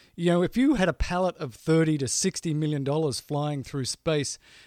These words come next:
and flying through the air, you try and catch it. Well, they're catching giant pallet loads of cash. And this is part of the reason why SpaceX is so competitive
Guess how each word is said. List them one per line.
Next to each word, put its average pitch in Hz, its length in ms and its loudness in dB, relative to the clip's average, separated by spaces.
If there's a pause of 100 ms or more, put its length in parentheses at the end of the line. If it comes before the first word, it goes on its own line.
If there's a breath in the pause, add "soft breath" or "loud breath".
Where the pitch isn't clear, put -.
and 135 160 -8
flying 165 440 0
through 151 200 -6
the 147 220 -6
air, 131 440 0 (480)
you 190 200 0
try 240 320 0
and 175 120 -2
catch - 380 -6
it. - 120 -8 (600)
Well, 131 120 -2
they're 196 200 6
catching 165 580 -2 (200)
giant 156 480 4
pallet 175 340 0
loads 135 400 -2 (840)
of 180 200 6
cash. 147 580 -2 (640)
And 127 120 -4
this 156 140 -4
is 180 60 -8
part 240 440 0
of 220 40 2
the 170 80 0
reason 131 360 -2 (380 soft breath)
why 135 120 -6
SpaceX 160 500 -2
is 165 140 -2
so 165 460 6
competitive 156 720 0